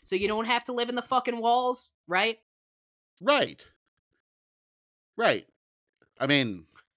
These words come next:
Speaker 1: If I
Speaker 2: and, and
Speaker 1: e-
Speaker 2: is he, is an e-, it, does the, the word evil describe the chocolate maker, or does the word evil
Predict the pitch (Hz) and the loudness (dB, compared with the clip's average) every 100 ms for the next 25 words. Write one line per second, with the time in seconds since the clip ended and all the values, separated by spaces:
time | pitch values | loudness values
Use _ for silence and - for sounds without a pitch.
0 | _ _ _ _ 262 - 262 302 202 226 | _ _ _ _ -2 4 8 8 6 2
1 | 196 156 _ _ _ _ - 196 170 202 | 0 -8 _ _ _ _ 0 0 4 2
2 | 180 - 180 151 - - - - _ _ | 2 0 0 0 -6 -14 -20 -20 _ _
3 | _ _ _ _ _ _ 139 120 170 196 | _ _ _ _ _ _ -6 -4 -4 -4
4 | - 160 185 - _ _ _ _ - 160 | -2 2 2 0 _ _ _ _ -6 0
5 | 160 131 143 139 160 170 147 170 175 196 | 2 2 -4 -2 2 2 2 -2 -2 0
6 | 180 147 - 160 160 160 123 110 - 131 | 0 -2 -4 2 4 2 0 -6 -2 -2
7 | 151 190 165 208 208 240 226 - _ _ | -2 -6 0 0 2 0 -2 -10 _ _
8 | _ 147 160 156 131 156 143 - 143 143 | _ 2 4 4 2 0 0 2 2 2
9 | 139 180 165 147 127 120 | 2 -4 0 0 0 -4